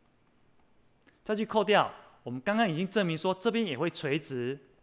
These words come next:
所以它是九十度。减完之后，是不是剩下角二的度数五十度呢？那你会发现，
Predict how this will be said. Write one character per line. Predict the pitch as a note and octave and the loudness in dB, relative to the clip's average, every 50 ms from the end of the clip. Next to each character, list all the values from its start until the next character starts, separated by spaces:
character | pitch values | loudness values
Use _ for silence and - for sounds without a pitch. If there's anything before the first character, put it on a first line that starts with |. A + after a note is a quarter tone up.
| _ _ _ | _ _ _
所 | - - | -14 -12
以 | B2+ | -10
它 | C#3 D#3+ | -10 -8
是 | E3 G3+ | -8 -8
九 | E3 - A#2+ | -8 -8 -10
十 | - - C3+ | -10 -10 -6
度。 | B2+ F3 D#3+ B2 - - _ _ _ _ _ _ _ _ _ _ _ _ _ _ _ _ _ _ _ _ _ _ _ _ _ _ _ _ _ _ _ _ _ - | -2 -2 -2 -2 -4 -10 _ _ _ _ _ _ _ _ _ _ _ _ _ _ _ _ _ _ _ _ _ _ _ _ _ _ _ _ _ _ _ _ _ -18
减 | - G#2+ G2+ | -16 -14 -12
完 | G#2 A#2+ | -10 -10
之 | - - G3+ | -8 -8 -8
后， | G3+ A#3+ A#3+ A3+ F#3 C3+ G#2 - - _ _ _ _ _ | -4 -4 -4 -2 -2 -4 -6 -8 -14 _ _ _ _ _
是 | - E3+ | -10 -8
不 | F3+ F#3 | -6 -6
是 | - | -4
剩 | - G#3+ F#3+ F#3 | -4 -4 -4 -2
下 | G#3+ F3+ | -4 -4
角 | - - A2+ G2+ | -4 -6 -6 -4
二 | C3+ D#3+ | -2 -4
的 | D#3 | -4
度 | D#3 - G3 F3+ | -4 -4 -6 -6
数 | E3 - F#3+ E3 C3 - - - _ _ _ _ | -2 0 0 0 0 -4 -8 -20 _ _ _ _
五 | - A2 | -16 -14
十 | - - B2+ | -10 -10 -8
度 | - G3 G3+ | -6 -4 -2
呢？ | G3 G3 G#3 G#3+ - - _ _ _ _ _ _ _ _ _ _ _ _ _ _ _ _ _ _ _ _ _ _ _ _ _ _ _ _ _ _ _ _ _ _ _ _ _ _ _ _ _ _ _ _ _ _ _ _ _ | -2 -2 -2 -4 -8 -16 _ _ _ _ _ _ _ _ _ _ _ _ _ _ _ _ _ _ _ _ _ _ _ _ _ _ _ _ _ _ _ _ _ _ _ _ _ _ _ _ _ _ _ _ _ _ _ _ _
那 | - G3 | -8 -4
你 | D#3 D3+ | -4 -4
会 | F3+ | -2
发 | - G#3 A3 | 0 0 -2
现， | A3 - A3+ G3+ D3+ G#2+ | 0 0 2 0 0 0